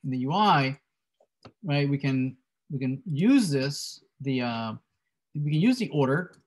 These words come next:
when it's being rendered here, right? We can say, you know, if, right, if this is ordered,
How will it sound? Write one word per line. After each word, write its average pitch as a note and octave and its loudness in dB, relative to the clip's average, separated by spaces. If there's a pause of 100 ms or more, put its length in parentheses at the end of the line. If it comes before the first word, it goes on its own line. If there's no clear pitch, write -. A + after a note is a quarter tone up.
(100)
when C#3 -4
it's B2 -6
being D#3 0
rendered D3 0
here, A#2+ -8
right? C3+ -4
We B2+ -4
can B2 -6
say, B2+ -2 (760)
you A#2+ -6
know, A#2 -6
if, D#3 4 (1400)
right, C3+ -4
if C3+ -4
this D3+ -2
is C3+ -4
ordered, E3 2